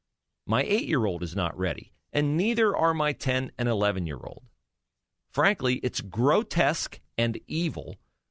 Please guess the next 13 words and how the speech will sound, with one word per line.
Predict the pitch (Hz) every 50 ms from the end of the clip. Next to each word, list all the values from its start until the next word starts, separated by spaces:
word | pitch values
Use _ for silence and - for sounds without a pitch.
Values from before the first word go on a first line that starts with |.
| _ -
to | - 135
put | - - 160 - - 95 -
books | - 185 196 131 - - - - - - - -
at | 123 120 -
their | 131 127 123 120 - -
eye | 127 143 175 185
level | 180 156 143 127 107 110 110 107
that | 113 104 - 95
deliberately | 123 123 123 135 165 175 214 220 214 208 208 196 185
aim | 170 170 170 165
to | - 127
confuse | - 123 120 113 - - 175 214 240 247 240 151 98
them | 90 85 76 78 98